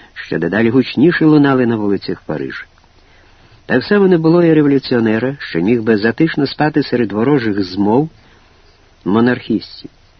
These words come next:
Зумисне провокування влади створювало загальну атмосферу незатишку. Тисяча сімсот дев'яносто першого року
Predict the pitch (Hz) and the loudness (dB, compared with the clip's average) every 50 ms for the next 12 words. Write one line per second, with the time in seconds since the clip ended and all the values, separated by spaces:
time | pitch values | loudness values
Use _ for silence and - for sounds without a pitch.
0 | _ _ _ _ _ _ _ _ _ _ _ _ _ _ - 87 90 107 127 143 | _ _ _ _ _ _ _ _ _ _ _ _ _ _ -10 -4 0 4 4 6
1 | 196 226 208 - 196 175 160 143 117 - - 110 104 101 - - 98 110 160 170 | 4 4 2 0 0 0 0 0 0 -4 -6 -6 -6 -6 -4 -4 -4 -2 -2 0
2 | 147 135 117 92 87 85 90 98 147 196 170 120 90 62 - - - 113 151 156 | 0 0 0 0 -2 -2 -2 -2 -2 -2 -4 -4 -6 -8 -8 -6 -2 0 0 2
3 | 151 147 143 135 135 117 101 107 101 113 151 165 160 151 151 143 - - 113 - | 2 2 2 2 0 0 -2 -2 -2 -2 0 0 2 2 2 0 0 -4 -6 -4
4 | - 104 98 - - 139 143 127 131 131 117 107 117 123 117 107 123 117 107 - | -4 -6 -6 -4 -4 -2 0 2 2 2 2 2 2 0 0 -2 -2 -2 -2 -4
5 | - 76 69 - - - - - - - - _ _ _ _ _ - - - - | -6 -10 -10 -10 -14 -14 -16 -16 -16 -16 -18 _ _ _ _ _ -20 -20 -20 -20
6 | - - - _ _ _ - - 175 185 - 180 - 180 170 - 156 147 - - | -20 -20 -20 _ _ _ -2 0 0 0 0 0 0 0 0 0 -2 -2 0 0
7 | 165 165 147 143 143 156 151 - - - 113 - - 156 151 - - 123 117 117 | 0 0 0 0 0 0 0 -2 -4 -6 -6 -4 -4 -4 -2 -2 -2 -2 -2 0
8 | 135 160 165 156 - - - - | 0 0 0 -2 -4 -8 -10 -10